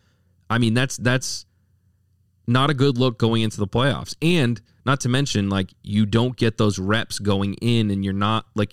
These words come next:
you might come in rusty or you might come in slow or whatever it is, like, that hurts the team as well. He does these things, and he doesn't think about the repercussions of what it's gonna do to the team in maybe the short term, which could then lead to the long term. Like, right now, short term, it's killing us. Long term, it could still kill us because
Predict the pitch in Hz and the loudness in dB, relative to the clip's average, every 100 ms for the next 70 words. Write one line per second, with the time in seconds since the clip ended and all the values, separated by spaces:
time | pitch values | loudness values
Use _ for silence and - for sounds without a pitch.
0 | - 113 131 131 - 113 117 104 113 - | -4 0 2 2 0 0 0 0 -2 -2
1 | 107 95 90 101 110 95 107 104 104 101 | -4 -4 -2 -2 -2 -2 0 2 2 2
2 | 98 - _ - - 107 127 151 101 98 | -2 -6 _ -10 -4 0 2 2 2 2
3 | 107 107 104 120 151 104 - 104 107 107 | 2 2 2 2 2 -2 -2 -4 -2 -2
4 | 107 - - 107 101 92 90 85 - _ | -4 -6 -6 -4 -2 -4 -6 -8 -10 _
5 | _ _ _ _ _ 131 127 143 151 160 | _ _ _ _ _ -4 0 0 0 0
6 | 147 - 139 143 117 110 117 120 - 120 | -2 0 0 0 -2 0 -2 -2 -4 -4
7 | 117 110 101 107 113 - - 113 113 107 | -2 -2 0 2 0 0 -4 -4 -2 -4
8 | 95 95 104 104 - 98 92 104 101 98 | -4 -2 -2 -2 -4 -4 0 0 0 -2
9 | 92 - 107 107 98 - - - - 104 | -4 -4 -2 -2 -4 -10 -20 -18 -4 -2
10 | 101 98 101 101 92 - 120 123 - 117 | 0 0 0 0 -2 0 2 2 2 2
11 | 117 113 - _ _ - 110 - - 104 | 2 0 -4 _ _ 0 0 0 -2 0
12 | 107 117 117 107 113 104 101 101 110 135 | 0 0 0 2 0 0 -2 -2 -2 -2
13 | 131 101 101 98 104 113 101 113 80 - | -2 -4 -2 -2 -2 -2 -2 -4 -2 0
14 | 127 - 135 123 101 - 117 110 87 76 | 0 0 0 0 -2 -2 0 0 -4 -10
15 | - 101 113 123 - 127 123 101 - 104 | -14 -4 -2 0 0 -2 -2 -4 -2 -4
16 | - 139 - 95 98 - 101 101 | 0 -2 0 -2 -2 -2 -2 -2